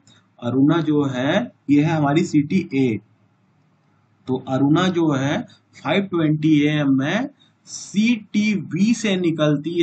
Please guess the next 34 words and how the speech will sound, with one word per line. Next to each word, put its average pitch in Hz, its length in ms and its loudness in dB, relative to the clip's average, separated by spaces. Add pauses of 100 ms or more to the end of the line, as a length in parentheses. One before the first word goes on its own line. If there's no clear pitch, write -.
(100)
है 175 320 0
सीटीए 151 1000 -2
के 156 200 2
लिए। 131 300 2 (400)
I 131 80 0
hope 160 220 2
dear 170 120 0
students, 175 300 -2
ये 165 80 0
आपको 156 220 -4
समझ 147 320 -2
में 151 80 2
आया 143 120 0
होगा। 156 240 -2 (340)
अब 156 180 -2
मैं 180 120 -2 (120)
continue 175 600 -2 (260)
इस 160 140 -4
question 156 340 -2
को 156 180 0
read 190 200 0
करता 131 280 -6
हूँ। 120 100 -6 (320)
She 233 200 -2 (140)
travelled 190 560 0
at 165 380 -4
the 170 160 -2
speed 196 640 -4 (1200)
eighty 196 480 0 (140)
K 185 160 2 (140)
M 180 180 -4
P 185 220 -2
H 180 160 -6
for 180 480 -4